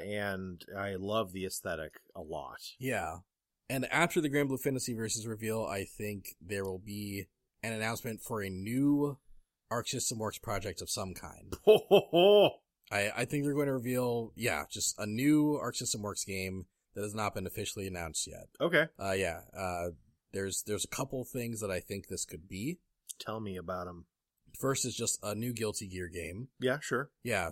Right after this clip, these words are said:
Speaker 2: like, you
Speaker 1: Guilty
Speaker 2: know.
Speaker 1: Gear's enjoying, you know, popularity
Speaker 2: Yeah,
Speaker 1: lately.
Speaker 2: and, and last year, I think the,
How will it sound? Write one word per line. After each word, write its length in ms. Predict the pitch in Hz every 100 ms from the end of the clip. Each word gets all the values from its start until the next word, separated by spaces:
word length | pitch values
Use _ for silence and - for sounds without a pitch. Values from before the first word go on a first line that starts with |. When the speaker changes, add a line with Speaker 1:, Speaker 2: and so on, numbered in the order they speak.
| -
Speaker 2:
like, 240 | 90 90 -
you 80 | 107
Speaker 1:
Guilty 220 | 127 127
Speaker 2:
know. 40 |
Speaker 1:
Gear's 220 | 123 123 110
enjoying, 640 | 110 104 107 104 104 104
you 100 | 101
know, 140 | 101 107
popularity 800 | - 98 101 98 95 95 113 -
Speaker 2:
Yeah, 220 | 110 98
Speaker 1:
lately. 160 | 92 98
Speaker 2:
and, 220 | 110 110 - -
and 320 | 110 113 107 98
last 400 | 110 120 131 -
year, 160 | 143 127
I 40 |
think 280 | 135 131 113
the, 320 | 107 104 95